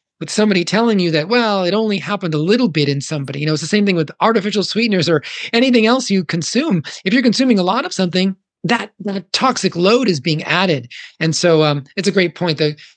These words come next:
the gut microbiome, leaky gut, all of these things, an upregulation in zonulin, which causes your gut to open up, and so many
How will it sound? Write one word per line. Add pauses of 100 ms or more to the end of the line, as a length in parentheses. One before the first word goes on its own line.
the
gut
microbiome,
leaky
gut,
all
of
these
things,
an
upregulation
in
zonulin,
which
causes (280)
your
gut
to
open
up,
and (280)
so
many